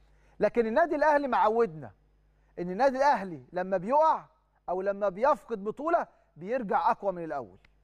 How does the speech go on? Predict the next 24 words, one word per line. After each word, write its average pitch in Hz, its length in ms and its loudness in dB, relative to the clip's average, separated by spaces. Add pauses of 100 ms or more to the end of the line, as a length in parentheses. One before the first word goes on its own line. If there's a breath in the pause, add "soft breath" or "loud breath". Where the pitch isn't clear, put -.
(340)
مش 170 160 -4
أنا 320 140 4
اللي 277 120 2
بقول 240 260 2
كده، 156 280 -4 (520)
التاريخ 240 540 2
اللي 214 140 2
بيقول 202 240 -2
كده، - 240 -12 (480 soft breath)
التاريخ 226 380 2
اللي 277 120 6
هشوفه 302 240 -2
مع 269 120 2
حضراتكم. 262 680 0 (500)
تعالوا 254 280 2
نشوفه 285 260 -8
مع 247 160 2
بعض 285 260 2
على 233 140 0
الشاشة 269 360 0
من 214 160 -8
سنة 269 320 0
تمانية 247 460 0
وأربعين، 214 520 0